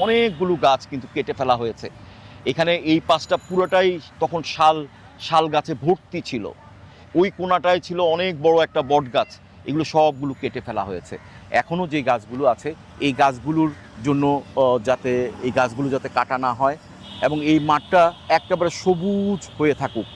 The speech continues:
মানুষ এসে এখানে হাঁটবে, এখানকে, এখানে এসে শ্বাস নিবে। আমি আশা করব আপনারা যারা আমাকে শুনছেন, সবাই আগামীকাল,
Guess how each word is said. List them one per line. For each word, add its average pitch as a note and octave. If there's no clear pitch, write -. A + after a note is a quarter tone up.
মানুষ C3+
এসে A#2+
এখানে A2+
হাঁটবে, G#2+
এখানকে, C#3
এখানে C3
এসে A#2+
শ্বাস C3
নিবে। F#2
আমি D3+
আশা F3
করব F3
আপনারা D3+
যারা C3
আমাকে C#3
শুনছেন, E3+
সবাই D#3
আগামীকাল, C#3